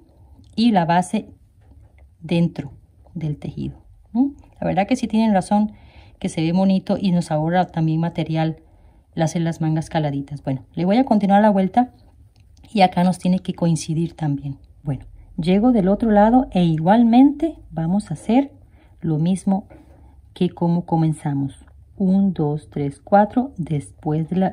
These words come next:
de esta base, lazamos el hilo y en el primer punto, en el primer punto que hicimos acá, vamos a hacer los dos puntos que van juntos. Dos puntos que van juntos. Un, dos,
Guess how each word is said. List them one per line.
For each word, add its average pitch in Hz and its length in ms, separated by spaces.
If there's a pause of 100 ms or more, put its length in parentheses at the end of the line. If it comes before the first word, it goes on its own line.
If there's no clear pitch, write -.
(120)
de 160 100
esta 156 200
base, 196 420 (920)
lazamos 156 520
el 175 120
hilo 214 320
y 202 160
en 165 140
el 156 80
primer 165 440
punto, 226 500 (500)
en 175 180
el 156 100
primer 165 380
punto 214 320
que 165 120
hicimos 190 380
acá, 262 300 (480)
vamos 175 400
a 170 40
hacer 190 280
los 151 360
dos 170 260
puntos 214 500
que 165 140
van 147 180
juntos. 139 680 (1700)
Dos 156 380
puntos 202 560
que 170 120
van 143 180
juntos. - 540 (400)
Un, 196 440
dos, 160 560